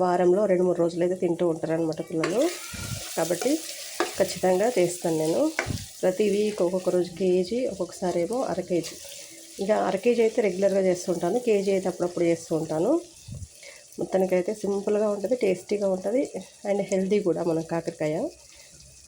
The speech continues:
చేదు అనేది ఖచ్చితంగా మన కడుపులోకి అయితే వెళ్ళాలి, పెద్దలు అయితే చెప్తూ ఉంటారు కదా. And షుగర్ ఉన్న వాళ్ళైతే ఖచ్చితంగా కాకరకాయ అయితే తినాలి, చాలా మంచిది.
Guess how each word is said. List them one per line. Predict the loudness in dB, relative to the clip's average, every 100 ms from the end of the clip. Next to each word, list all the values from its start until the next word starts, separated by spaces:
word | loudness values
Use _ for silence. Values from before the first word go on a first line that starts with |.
| -2
చేదు | 2 4 4
అనేది | 2 0
ఖచ్చితంగా | -2 -2 -2 0 2
మన | 0 0
కడుపులోకి | -2 0 0 0
అయితే | 0 0
వెళ్ళాలి, | 0 0 0 0 2 0
పెద్దలు | 0 0 -2
అయితే | -4
చెప్తూ | -8 -2 -2
ఉంటారు | -2 -6 -4
కదా. | 0 0 0 -6 -16 -16 -18 -16 -16 -12 -2
And | 0 2 0 0
షుగర్ | 0 2
ఉన్న | 4 4
వాళ్ళైతే | 4 2 0 -2
ఖచ్చితంగా | -4 -4 -2 2 2 2 0 -2
కాకరకాయ | -2 -2 0 -2
అయితే | 0 -2
తినాలి, | 0 0 0 0 -2
చాలా | -4 -2 -2
మంచిది. | -4 -4 -4 -2